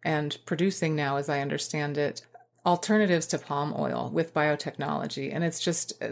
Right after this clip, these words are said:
the market in and beyond beauty is absolutely tremendous. And we'll have, if this goes as well as it looks like it's <laughs> going from the outside, just tremendous impact in terms of sustainability. I'm also looking still at fermentation in the biotech space, but also mushrooms, and not just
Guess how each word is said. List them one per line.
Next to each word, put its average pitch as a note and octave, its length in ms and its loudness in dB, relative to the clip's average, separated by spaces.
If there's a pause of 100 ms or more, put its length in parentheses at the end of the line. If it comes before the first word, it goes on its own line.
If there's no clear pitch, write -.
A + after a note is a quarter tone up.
(280)
the F3+ 120 2
market F3 420 2
in F3 400 2
and D#3 120 0
beyond D3+ 460 0
beauty D3+ 320 -4
is D#3 140 -4
absolutely D3+ 420 -2
tremendous. D3 600 -2
And D#3 400 -2
we'll F3 80 4
have, E3+ 280 0 (220)
if E3 140 -8
this F3 160 -2
goes D#3+ 320 2
as D3+ 120 -2
well D3+ 140 2
as D3+ 140 2
it C#3 80 -2
looks E3 240 -2
like D#3 160 4
it's - 140 -4
<laughs> F3+ 120 2
going D#3 220 0
from D3+ 160 0
the C#3+ 120 2
outside, C#3+ 540 2 (220)
just - 240 -2
tremendous C#3+ 720 2 (240)
impact D#3 540 0
in D#3+ 100 -2
terms D3+ 260 -4
of D#3 100 0
sustainability. D3 1000 -2 (420)
I'm G3+ 200 2
also C#4+ 360 4
looking F#3 400 4
still F3+ 240 4
at - 100 0
fermentation F3 640 0
in F#3+ 100 0
the F#3 80 0
biotech F3+ 480 0
space, F#3+ 280 -4
but - 180 0
also B3+ 300 -2
mushrooms, E3 720 0
and E3+ 180 0
not G#3 240 4
just - 400 -4